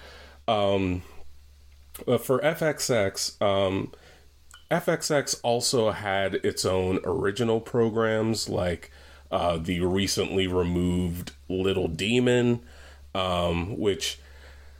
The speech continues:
yeah, that sucks that, uh, Little Demon was removed from Hulu, and so it's not commercially available to watch.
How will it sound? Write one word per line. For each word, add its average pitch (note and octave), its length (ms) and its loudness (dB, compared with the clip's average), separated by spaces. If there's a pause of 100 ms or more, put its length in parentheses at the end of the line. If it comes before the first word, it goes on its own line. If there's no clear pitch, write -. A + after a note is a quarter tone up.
(500)
yeah, D3 320 4
that C#3 360 0
sucks - 540 0
that, F2+ 320 0
uh, F2 200 0
Little F2 340 2
Demon E2+ 500 2
was E2+ 240 0
removed F2+ 500 0
from F2 320 -2
Hulu, E2+ 580 2
and E2 160 -2
so E2 380 2
it's - 220 -2
not F2 420 -2 (500)
commercially F2 680 0
available F2+ 760 0
to - 180 -6
watch. - 680 -6